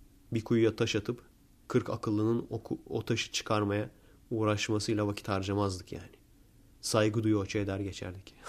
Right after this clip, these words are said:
<laughs> Kendinize iyi bakın arkadaşlar. Tontona emanet olun. Salyangoz Eroin Partisi yapıyorsanız beni çağırmayı unutmayın. <laughs> Bu arada ciddi ciddi bir açık büfe yerine götürdüler bizi.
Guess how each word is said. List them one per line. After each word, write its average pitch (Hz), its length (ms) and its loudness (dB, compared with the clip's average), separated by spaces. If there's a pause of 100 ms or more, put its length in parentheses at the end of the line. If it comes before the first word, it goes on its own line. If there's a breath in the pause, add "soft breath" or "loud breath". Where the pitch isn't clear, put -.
(160)
<laughs> - 100 -6 (1500 loud breath)
Kendinize 98 420 0
iyi 104 140 4
bakın 95 220 -2
arkadaşlar. 98 680 -6 (720)
Tontona 95 400 -2
emanet 90 380 -4
olun. 95 200 -6 (1000)
Salyangoz 101 600 4
Eroin 101 260 4
Partisi - 380 -2
yapıyorsanız 104 480 -2
beni 98 140 0
çağırmayı 95 360 -4
unutmayın. 98 380 -6 (200)
<laughs> - 1200 -14
Bu - 160 6
arada 127 260 6 (340 loud breath)
ciddi 120 400 0
ciddi 127 440 -2 (460)
bir 120 200 -4
açık 131 380 -4
büfe 123 180 2
yerine 127 320 6
götürdüler 98 560 0
bizi. 113 240 -6